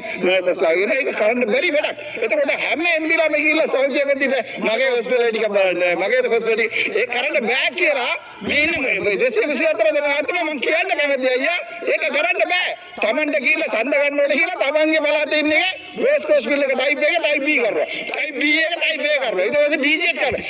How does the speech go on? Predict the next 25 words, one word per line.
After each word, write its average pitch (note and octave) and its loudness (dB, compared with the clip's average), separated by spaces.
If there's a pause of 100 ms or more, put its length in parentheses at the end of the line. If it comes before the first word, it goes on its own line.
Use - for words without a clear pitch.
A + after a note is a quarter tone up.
යාම C#4+ 0
ඔක්කොම B3 0
ටික E4+ 0
මේ C4+ 2 (240)
නැෂනල් D#4+ -2
හොස්පිටල් E4+ -2
කරලා F4 0
දානවා. - -2
<laughs> - 0 (380)
ඊට D#4+ 0
වඩා E4+ 0
යන්න F4 -2
බෑ F#4 0
මාවත්. F4+ -2 (240)
ඔක්කොම D#4+ 0
ටික E4 0
බෝඩ් D#4+ 2
එක E4 0
දාමු. F4 0 (220)
නැෂනල් B3 0
හොස්පිටල් D4 -2
පුත්තලම්, F4+ -2 (180)
නැෂනල් C4 0
හොස්පිටල් D#4 0
සාරජරි, E4+ 0